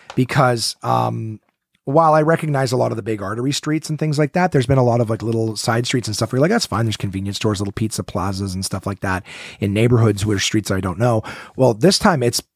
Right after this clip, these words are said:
it's completely fucked. It's all over the map. It's got me going back and forth, things that don't make sense. It had me drive across the city to one place and then go all the way back to another one because I didn't know the road.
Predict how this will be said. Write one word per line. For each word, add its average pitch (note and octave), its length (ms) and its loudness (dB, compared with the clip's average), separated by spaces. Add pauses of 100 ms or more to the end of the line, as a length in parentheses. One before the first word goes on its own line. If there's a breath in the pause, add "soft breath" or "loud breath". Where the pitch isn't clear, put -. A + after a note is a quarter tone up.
(100)
it's B2 200 0
completely D3 500 2
fucked. - 340 -2
It's - 180 -10
all E3 300 6
over C3+ 160 4
the A#2+ 100 -2
map. A2 440 -6
It's B2 220 -2
got A#2 220 0
me A#2+ 140 -4
going A2+ 320 -4
back A#2 200 -2
and G#2+ 80 -10
forth, A#2+ 140 -2
things D#3+ 200 4
that C3+ 80 2
don't B2 120 -2
make A#2+ 140 -4
sense. A#2 160 -6
It C#3 60 0
had D#3+ 100 4
me D3 80 2
drive C3 280 2
across A#2+ 420 0
the A#2 120 -4
city G#2 500 -2 (140)
to A#2+ 120 2
one A2+ 240 -2
place G#2+ 280 -4
and G#2+ 100 -6
then G#2+ 100 -4
go G2+ 140 -6
all G2+ 200 -6
the G2+ 60 -6
way G2 100 -4
back F2+ 240 -6
to - 80 -8
another F#2+ 180 -6
one F2+ 140 -8
because G#2 240 -6
I A#2 40 -2
didn't A#2+ 200 -2
know A2 120 -2
the G2+ 80 -8
road. G2 320 -2